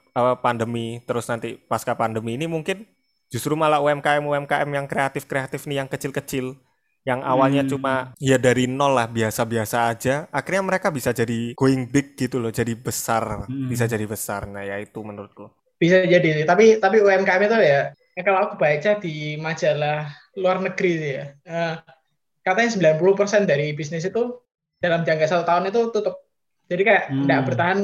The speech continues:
Speaker 3: lebih dari satu tahun ya.
Speaker 1: Hmm.
Speaker 3: Ya memang
Speaker 2: Langka ya.
Speaker 3: kita, kita bisa, kita bisa kaitkan, eh, itu terhadap kekreatifannya mereka juga. Kalau semakin mer-, kreatif mereka ya semakin mampu bertahan.
Speaker 1: Benar, benar.
Speaker 3: Ya memang, memang, eh,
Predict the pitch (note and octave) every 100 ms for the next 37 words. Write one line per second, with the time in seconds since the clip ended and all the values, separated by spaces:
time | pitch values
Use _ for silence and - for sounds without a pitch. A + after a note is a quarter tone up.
0 | G3+ G3+ G3+ E3 D#3 E3 D#3 D#3 C3 C#3+
1 | C#3 - _ _ _ _ C3 B2 F#3+ G#3
2 | A#3+ C3 B2+ A#2 A2+ A2+ A2+ - G#3 E3+
3 | A#3 B3+ G3+ F3+ E3 D#3+ F3 G#3+ F3 D#3
4 | D#3 E3 E3 F3 E3+ E3 D3 D#3 D#3 F3
5 | A3 A3+ F#3 D3 C#3 E3 - - _ -
6 | F3+ F#3 F3+ F3 F3+ F3+ F3 E3+ F3+ F3
7 | G3 F#3+ - - F3 E3 - - G3 F3+
8 | F#3 F3 F#3 F3+ G3 G3 G3 G3 - D#3+
9 | E3+ E3+ E3 E3+ E3 D3+ D#3 C3+ G#3 _
10 | _ _ _ _ _ _ _ A#2+ A#2 G#2+
11 | G#2 D#3+ F3 G#3 G3+ G3+ G3 F#3+ F#3+ G3
12 | F#3+ - _ F3 F3+ E3+ E3 D#3+